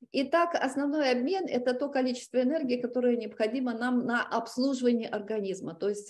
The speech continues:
мы просто в тишине, в покое, э, но у нас бьётся сердце,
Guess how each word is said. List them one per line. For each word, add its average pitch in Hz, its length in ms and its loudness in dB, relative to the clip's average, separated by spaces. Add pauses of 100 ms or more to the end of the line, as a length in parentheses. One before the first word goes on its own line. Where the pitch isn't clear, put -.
мы 240 200 2
просто 277 540 0
в 247 100 -10
тишине, 247 500 0
в - 120 -8
покое, 254 720 4
э, - 220 2
но 226 160 -4
у 226 60 -4
нас 254 220 0
бьётся 294 400 0
сердце, 247 600 2